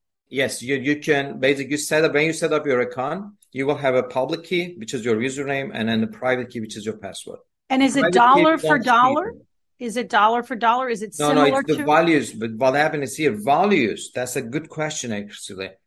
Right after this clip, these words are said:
Speaker 1: What is the value of, let's focus on the Bitcoin, 'cause everybody just goes through it, even though there are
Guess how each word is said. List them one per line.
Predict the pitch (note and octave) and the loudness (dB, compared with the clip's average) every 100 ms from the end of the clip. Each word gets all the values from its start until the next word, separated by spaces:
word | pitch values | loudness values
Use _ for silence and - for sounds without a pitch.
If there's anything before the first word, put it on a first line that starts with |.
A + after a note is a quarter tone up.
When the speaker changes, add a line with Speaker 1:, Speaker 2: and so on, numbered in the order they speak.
| _ _ | _ _
Speaker 1:
What | - B2+ D#3 E3+ | -12 -2 0 2
is | E3 - | 0 0
the | D3+ | -2
value | B2+ C3 C3+ C#3 C3+ | -2 -2 0 2 2
of, | B2 | 0
let's | B2+ C3 | -2 -8
focus | - C3+ - | -10 -12 -8
on | C3 | -6
the | B2 | -4
Bitcoin, | C#3 D3 - G#2+ G#2+ | -4 -6 -6 -6 -6
'cause | A2+ A#2 | -6 -4
everybody | B2 A#2 A2+ G#2+ G#2 | -4 -2 0 0 0
just | G#2 G#2+ - | -6 -12 -8
goes | G#2+ G#2 | -8 -8
through | - B2+ | -8 -6
it, | G#2+ | -4
even | G#2 G#2+ | -4 -4
though | G#2+ | -4
there | |
are | G#2 | -4